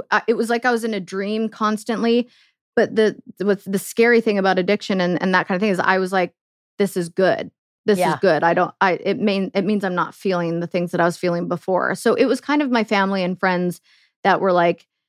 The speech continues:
Speaker 1: "Again, this isn't you. This isn't who you wanted to be. You went from being a shell of yourself to being a numb person. How can we help you out of this?" It w-, it was more just having a good support group,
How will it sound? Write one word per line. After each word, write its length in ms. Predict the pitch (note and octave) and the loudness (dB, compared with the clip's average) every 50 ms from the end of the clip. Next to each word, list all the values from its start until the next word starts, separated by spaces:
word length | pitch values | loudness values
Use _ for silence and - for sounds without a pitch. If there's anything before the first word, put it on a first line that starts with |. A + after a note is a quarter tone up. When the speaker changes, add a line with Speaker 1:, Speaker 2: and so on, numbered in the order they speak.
| _ _ _ - | _ _ _ 0
Speaker 1:
"Again, 680 | F#3 G#3+ G3 A3 B3 A3+ A3 G#3 G3 G3+ G3 G3 F#3+ - | 0 0 2 2 2 2 4 2 2 0 0 -2 -4 -6
this 380 | - F#3 G3 G#3+ G#3 - - - | -4 -2 0 0 -2 -2 -2 0
isn't 340 | - G3+ G3+ A#3 A#3+ A#3 - | 0 2 2 2 2 0 0
you. 440 | - F#3+ F#3 F#3 F#3 F#3 F3+ F3 E3 | 0 2 2 4 4 4 4 2 2
This 220 | - G3 F3+ - - | 0 -2 -2 2 2
isn't 240 | G#3+ G#3+ G#3+ A#3 - | 2 2 4 2 2
who 120 | G#3+ A3+ | 2 2
you 140 | A3+ A3 G#3 | 2 2 2
wanted 260 | G3 G3 F#3+ F#3+ F#3+ | 2 2 2 2 0
to 80 | F3+ F3+ | 0 0
be. 460 | F#3 F3+ F3 F3 E3+ E3+ E3+ E3+ - _ _ _ _ _ _ _ _ _ - | 2 2 4 4 4 4 4 2 0 _ _ _ _ _ _ _ _ _ -2
You 100 | G#3 G3+ | 2 2
went 200 | G#3 G#3+ G#3 - | 4 2 2 2
from 140 | C4 A#3 A3+ | 2 2 2
being 160 | G#3 G#3+ G#3+ | 2 2 0
a 40 | G3+ | 0
shell 220 | - - F#3+ F#3 | 2 2 2 2
of 80 | F3 F#3 | 2 2
yourself 400 | F#3 F3+ - F#3+ F#3 F3+ - - | 0 0 2 2 0 0 -2 -6
to 80 | - G3 | -12 -8
being 240 | F3+ G3+ G3 G3 G#3 | -6 -4 -2 0 0
a 40 | G3+ | 0
numb 280 | G3+ F#3+ F#3 F#3 F#3 F3 | 2 2 2 2 0 -2
person. 400 | - - F#3 F#3 - - F3 F#3+ | -4 -4 -4 -4 -2 -2 -4 -4
How 220 | F#3 F3+ G3 G3 | 0 0 0 0
can 180 | F#3+ - G3 F3+ | 0 -2 -4 -4
we 80 | F3 F3 | -4 -2
help 260 | F#3+ G3 F3+ F3+ - | -2 -2 -2 0 0
you 120 | F#3 F#3 | 0 2
out 160 | F3 E3+ E3+ | 2 2 2
of 120 | F3 E3+ F3 | 0 -2 -2
this?" 380 | E3+ E3 E3+ F3 - - - - _ _ _ _ | -2 0 0 -2 -4 -8 -16 -20 _ _ _ _
It 100 | - A#3+ | 2 4
w-, 180 | - - B3+ - | 4 4 2 2
it 60 | C4+ | 2
was 160 | C4 C#4+ B3+ A3+ | 2 2 2 2
more 200 | A#3+ A#3+ C4+ D4 | 2 2 2 2
just 160 | A#3+ A#3 A3 | 2 0 0
having 260 | A3 G3+ F#3+ G3 F#3 F3+ | 0 0 0 2 0 0
a 80 | E3 | -2
good 400 | - - F3+ F3+ F#3 G#3+ G3+ F3+ | -2 -4 -8 -2 0 0 0 0
support 760 | - - F#3+ F3 - _ _ F#3+ F#3 F3+ D3+ - _ _ - - - | -2 -4 -6 -6 -6 _ _ -2 -2 -2 -2 -4 _ _ -20 -18 -12
group, 440 | E3+ F#3 F3+ F#3 F#3 F3 E3 - - | -4 0 2 2 2 2 0 -2 -8